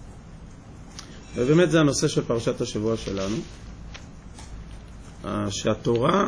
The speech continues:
והקדושה, העניין זה החיים. תורה זה לא רעיונות. זה לא מחשבות, זה חיים.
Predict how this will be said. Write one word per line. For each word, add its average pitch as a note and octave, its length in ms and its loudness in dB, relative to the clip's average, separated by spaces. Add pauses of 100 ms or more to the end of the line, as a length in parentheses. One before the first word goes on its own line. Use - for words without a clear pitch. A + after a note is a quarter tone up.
(160)
והקדושה, A2 600 0
העניין C3 400 4
זה A2+ 140 0
החיים. F#2 340 -4 (2500)
תורה D#3 440 4
זה B2 180 0
לא C#3+ 200 0
רעיונות. G#2+ 640 0 (1900)
זה G#2 100 0
לא C3+ 260 2
מחשבות, A#2 640 -2 (160)
זה - 60 -10
חיים. - 280 -10